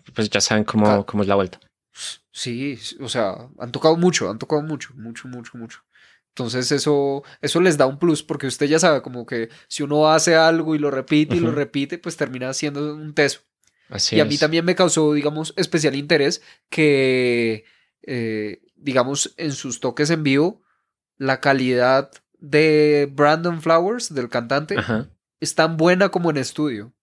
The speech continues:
Speaker 1: Sí, yo, yo
Speaker 2: O sea,
Speaker 1: diría,
Speaker 2: el man es un re buen cantante.
Speaker 1: o sea, yo diría que la de l-, toda la banda y los músicos que los apoyan en vivo también,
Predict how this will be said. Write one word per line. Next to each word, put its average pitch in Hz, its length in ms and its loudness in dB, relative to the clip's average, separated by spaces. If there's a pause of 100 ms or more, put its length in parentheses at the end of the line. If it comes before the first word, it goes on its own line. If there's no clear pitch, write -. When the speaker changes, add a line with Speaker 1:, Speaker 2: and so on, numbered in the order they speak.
(1200)
Speaker 1:
Sí, 117 440 -2
yo, 123 320 2
yo 131 40 -10
Speaker 2:
O 127 60 -14
sea, 143 140 2
Speaker 1:
diría, 147 460 4
Speaker 2:
el 143 100 -8
man 120 100 -10
es 127 100 -16
un 147 60 -10
re 147 100 -2
buen 156 160 -2
cantante. 156 420 -6
Speaker 1:
o - 60 -18
sea, - 160 2
yo 117 140 2
diría 127 340 2
que 147 480 0
la 113 280 2
de 101 480 0 (260)
l-, 98 540 -10 (160)
toda 117 280 4
la 123 200 2
banda 101 400 0
y 104 60 -2
los 104 280 -4
músicos 104 560 0
que - 180 -4
los 107 200 0
apoyan 98 340 0
en 104 120 0
vivo 95 200 0
también, 90 380 -4